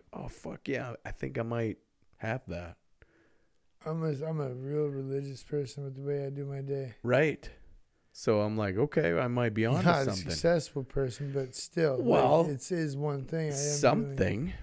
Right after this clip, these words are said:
Speaker 1: right? Something has led to you to where you're at right now. Whatever it is, pretty fucking successful.
Speaker 2: Yeah, yeah.
Speaker 1: Comparably so. But so that's what, that's where I had,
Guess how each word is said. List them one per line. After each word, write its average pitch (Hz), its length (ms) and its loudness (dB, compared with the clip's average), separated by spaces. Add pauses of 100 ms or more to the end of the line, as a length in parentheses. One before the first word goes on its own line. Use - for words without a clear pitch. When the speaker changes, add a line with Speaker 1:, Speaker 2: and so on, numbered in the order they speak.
Speaker 1:
right? 147 340 6 (400)
Something 175 720 0
has 127 180 2
led 117 320 4
to 107 100 -4
you 107 180 2
to 101 220 0
where 95 320 0
you're 87 220 -2
at 78 140 -6
right 80 200 -6
now. 95 300 -6 (120)
Whatever 107 580 6
it 98 80 2
is, 139 440 2 (220)
pretty 127 200 0
fucking 98 400 -8
successful. 95 800 -8 (200)
Speaker 2:
Yeah, 175 520 0
yeah. - 0 - (440)
Speaker 1:
Comparably 120 640 6
so. 101 480 -2 (1040)
But 110 240 2
so 117 180 4
that's 110 320 2
what, 107 180 2 (140)
that's 107 320 0
where 101 140 0
I 87 60 -4
had, 90 240 -6